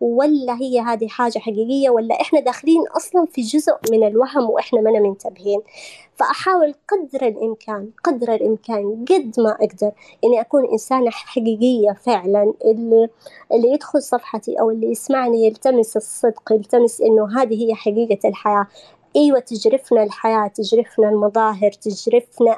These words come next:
أشياء كثيرة جدًا، حتى عن مبادئنا أحيانًا، ولكن الإنسان يحاول قدر الإمكان إنه ينتبه في عالم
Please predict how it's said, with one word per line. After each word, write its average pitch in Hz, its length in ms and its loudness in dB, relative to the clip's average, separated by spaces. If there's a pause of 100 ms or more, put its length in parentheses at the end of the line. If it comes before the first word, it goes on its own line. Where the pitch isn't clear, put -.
أشياء - 500 -2 (120)
كثيرة 240 640 0
جدًا، 208 640 -2 (300)
حتى - 380 -4
عن 285 300 2
مبادئنا 233 680 -2
أحيانًا، 277 480 -4 (340)
ولكن 240 400 -2
الإنسان 233 420 -4
يحاول 226 380 -4 (100)
قدر 226 280 0
الإمكان 262 500 0 (220)
إنه 226 440 2 (180)
ينتبه 262 640 0 (1080)
في 220 200 4
عالم 247 600 -2